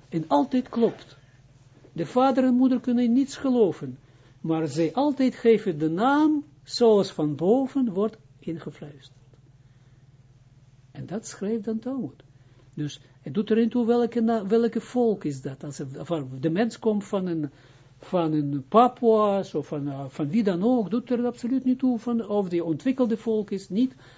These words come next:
Altijd geeft men de naam naar de krachten, wat, waarom? De ziel wordt altijd gegeven door de, van, van de schepper zelf.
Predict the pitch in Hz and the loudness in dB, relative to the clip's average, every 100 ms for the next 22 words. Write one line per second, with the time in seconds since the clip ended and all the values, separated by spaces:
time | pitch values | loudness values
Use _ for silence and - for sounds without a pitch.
0 | - - 247 269 240 233 - - 190 196 | -16 -2 -2 0 -2 -2 -2 0 0 0
1 | 165 143 139 147 180 233 254 - - - | -2 -2 -2 0 0 0 -2 -6 -20 -20
2 | - _ _ _ - 156 151 135 139 - | -20 _ _ _ -2 0 2 0 -2 0
3 | 226 220 - 214 165 165 165 - 143 180 | 0 0 -2 -2 0 -2 -4 -4 -2 0
4 | 170 139 135 247 240 170 156 202 202 208 | 0 -2 2 4 4 2 0 -4 -4 -6
5 | 190 - 208 202 208 185 - 190 190 180 | -4 0 0 0 -2 -4 0 0 0 0
6 | 190 180 185 - - - - - - - | 0 0 -4 -14 -20 -20 -20 -20 -20 -20
7 | - 180 180 - 185 180 - 240 196 180 | -2 2 2 0 -2 0 -2 -2 -4 -2
8 | 254 190 - | -2 -2 -6